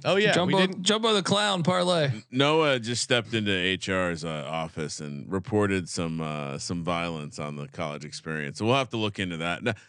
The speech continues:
Speaker 3: I, I can't get over Noah's, uh, YouTube profile picture.
Speaker 1: <laughs>
Speaker 3: It's out of control funny.
Speaker 1: It looks like if, um,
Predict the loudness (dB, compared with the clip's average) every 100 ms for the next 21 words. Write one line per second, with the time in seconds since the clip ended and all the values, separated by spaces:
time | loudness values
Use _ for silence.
0 | 0 0 0 -2 -2 0 0 2 2 2
1 | 2 2 4 4 2 -2 -10 -12 -8 -6
2 | -8 -14 _ 0 2 2 -2 -6 -2 -2
3 | -2 -8 -12 -14 -8 0 0 0 -4 -6
4 | -8 -4 -2 -2 0 2 2 2 0 0
5 | 0 2 2 0 0 0 -2 -8 -14 -14
6 | -12 -12 -2 2 4 4 2 2 4 2
7 | 2 2 2 2 2 4 6 4 4 0
8 | -2 -6